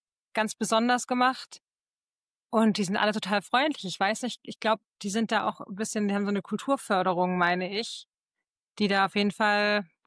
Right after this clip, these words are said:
gut mit reinschießt, dass sie sowas auch überhaupt machen können in der, in der Größenordnung. Und ja, das ist eigentlich von, von der Ankunft bis, bis man wieder geht, alles super. Man ist total gut umsorgt. Catering ist immer total geil.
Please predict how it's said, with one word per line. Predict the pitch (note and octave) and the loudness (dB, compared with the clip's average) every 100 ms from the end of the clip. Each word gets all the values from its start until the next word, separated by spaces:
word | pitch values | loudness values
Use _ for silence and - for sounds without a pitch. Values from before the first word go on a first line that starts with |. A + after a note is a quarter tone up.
| _ - | _ -6
gut | A3 - | -4 0
mit | G#3 | 0
reinschießt, | F#3 F#3+ G#3 - A3+ A3+ - | 0 0 -2 -4 -4 -4 -8
dass | G3+ | -8
sie | G3+ F#3+ | -6 -4
sowas | F#3 F#3 | -4 -4
auch | - G3 | -4 -4
überhaupt | F3+ F3 | -4 -2
machen | F#3 F#3 G#3+ | -2 -2 -4
können | - F3 | -4 -4
in | F3+ | -4
der, | E3+ E3 - | -6 -8 -6
in | F#3+ | -4
der | E3+ | -4
Größenordnung. | F3+ F#3 F3+ E3+ - G3+ - - - _ _ _ _ _ _ _ - | -6 -10 -10 -10 -8 -10 -12 -18 -20 _ _ _ _ _ _ _ 2
Und | G3+ F#3+ - | 4 4 0
ja, | G#3+ F#3+ G#3+ | -2 0 0
das | G3 | -2
ist | G3+ | 0
eigentlich | G3+ F#3+ F#3+ - | 0 0 -2 -2
von, | G#3 G3 F#3+ F3 _ _ | 0 0 0 -4 _ _
von | - G#3 | -4 0
der | G3 G3 | 2 0
Ankunft | G3+ - A3+ - - - | -2 0 0 -2 -10 -2
bis, | A3 - - - _ _ _ _ _ | -2 -2 -8 -12 _ _ _ _ _
bis | G#3+ G#3 - | -2 0 2
man | G#3 | 2
wieder | G#3 G#3 | 4 2
geht, | - A3 A3+ - | 2 2 2 2
alles | G#3 G#3 - | 0 0 -2
super. | A#3 G3+ F3 | -2 0 0
Man | F#3 | -2
ist | - | -4
total | G3+ F#3+ F#3 | -2 -2 0
gut | G3+ | -2
umsorgt. | G3+ - G3 G#3+ - | -4 0 2 2 -2
Catering | G#3 G#3 A3+ G#3+ | -4 0 0 -2
ist | G#3 | -4
immer | G#3 G3+ | -6 -6
total | - F3+ G3 | -6 -6 -2
geil. | F#3+ G3 G3+ G#3 | 0 2 2 -2